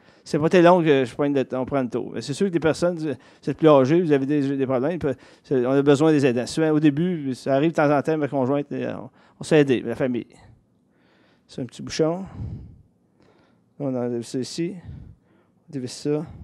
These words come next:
On va faire un petit tour à l'envers parce que, euh, tu pognes un truc, sans ça, ton tuyau, il vient. Ouais, il va. Non, pas, pas, je, je pèse ça ici, toi, hein, toi, petit coup. La, la pompe, elle,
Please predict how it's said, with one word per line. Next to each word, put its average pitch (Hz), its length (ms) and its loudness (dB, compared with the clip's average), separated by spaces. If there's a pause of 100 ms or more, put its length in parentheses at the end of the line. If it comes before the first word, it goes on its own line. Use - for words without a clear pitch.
(1700)
On - 60 -8
va - 80 -2
faire 160 220 0
un 131 60 0
petit - 160 -12
tour 160 300 0
à 127 200 -2
l'envers 139 420 4
parce 156 200 -8
que, 143 180 0 (320)
euh, 123 180 -10 (160)
tu - 80 -20
pognes 143 180 -2
un 127 60 0
truc, 156 220 -6
sans 156 100 -6
ça, 156 140 -6
ton 139 180 -2
tuyau, 147 360 -2
il 139 40 -2
vient. 131 300 -4 (1300)
Ouais, - 260 -8
il 135 60 -8
va. 123 80 -8 (880)
Non, 160 140 0
pas, 156 400 4
pas, 139 260 -4
je, 135 340 -6
je 131 100 -14
pèse 135 260 -2
ça - 120 -4
ici, 135 200 -6
toi, 131 240 -4
hein, 143 180 -10
toi, 143 140 -6
petit - 160 -12
coup. 208 200 -2 (840)
La, 151 160 0
la 135 180 0
pompe, 151 280 2
elle, 135 280 2